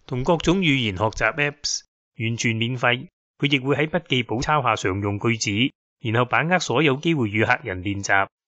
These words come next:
如此日積月累，就學曉咗十種語言。或者你會問，今時今日有智能手機、A I翻譯應用程式，就算唔學外語，到世界各地都可暢通無阻，仲有需要孜孜不倦學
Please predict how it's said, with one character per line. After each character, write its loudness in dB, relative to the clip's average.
如 -2
此 -2
日 0
積 -2
月 -2
累， 0
就 0
學 0
曉 -2
咗 0
十 -2
種 0
語 2
言。 -4
或 -2
者 0
你 2
會 0
問， -2
今 -2
時 -6
今 -2
日 0
有 -2
智 -4
能 -2
手 -4
機、 2
A -2
I 2
翻 -2
譯 -2
應 -2
用 -2
程 -6
式， 2
就 0
算 0
唔 -4
學 0
外 0
語， 0
到 -2
世 0
界 2
各 0
地 -4
都 0
可 0
暢 2
通 0
無 -2
阻， 2
仲 0
有 2
需 2
要 2
孜 -4
孜 -2
不 0
倦 -2
學 2